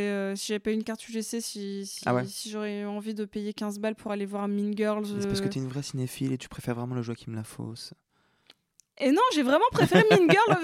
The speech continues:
Speaker 1: au
Speaker 2: <laughs>
Speaker 1: Joachim Lafosse cette semaine, mais alors de très loin, tu vois, genre.
Speaker 2: Non, j'ai une dernière question pour vous, euh, euh,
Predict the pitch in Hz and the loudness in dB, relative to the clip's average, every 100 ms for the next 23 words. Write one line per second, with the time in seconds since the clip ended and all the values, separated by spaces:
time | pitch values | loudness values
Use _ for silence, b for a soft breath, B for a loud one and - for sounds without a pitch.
0 | 320 302 - - 349 339 359 427 - 330 | 4 6 4 2 4 4 4 0 0 -2
1 | - 339 392 339 262 254 254 262 - 453 | -2 0 2 4 4 4 0 -2 0 2
2 | 392 370 302 - 269 269 262 - 135 147 | 2 2 2 2 2 0 0 2 6 6
3 | 147 147 156 175 190 180 - 190 175 165 | 4 2 4 4 2 0 0 0 2 2
4 | 151 165 180 123 110 110 110 110 - _ | 2 2 6 6 6 2 -2 -8 -12 _
5 | b b b b b _ _ - | b b b b b _ _ -10